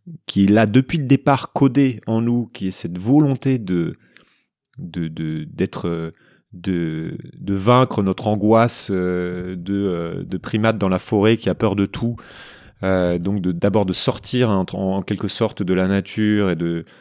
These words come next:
de se mettre en situation de sécurité, puis de développer notre confort, puis de continuer à, après ça devient un jeu humain, de s'élever par-dessus les autres,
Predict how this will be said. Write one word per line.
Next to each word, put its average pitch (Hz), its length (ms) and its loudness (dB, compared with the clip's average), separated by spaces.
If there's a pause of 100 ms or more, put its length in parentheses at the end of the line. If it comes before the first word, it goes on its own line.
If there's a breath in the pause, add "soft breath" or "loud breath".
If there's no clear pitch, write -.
(120 soft breath)
de 95 80 -4
se - 160 -2
mettre 110 260 4
en 101 60 0
situation 101 420 -2
de 95 60 -4
sécurité, 98 480 -2
puis 135 300 -8
de 113 100 2
développer 101 340 2
notre 101 200 0
confort, 110 520 -2
puis 143 380 -4 (400 loud breath)
de 104 80 0
continuer 107 800 2
à, 92 500 2
après 95 180 -4
ça - 140 -4
devient 90 220 0
un 92 140 2
jeu 95 200 2
humain, 101 300 2
de 92 100 0
s'élever 101 480 0
par-dessus 87 440 -4
les 90 180 0
autres, - 260 -4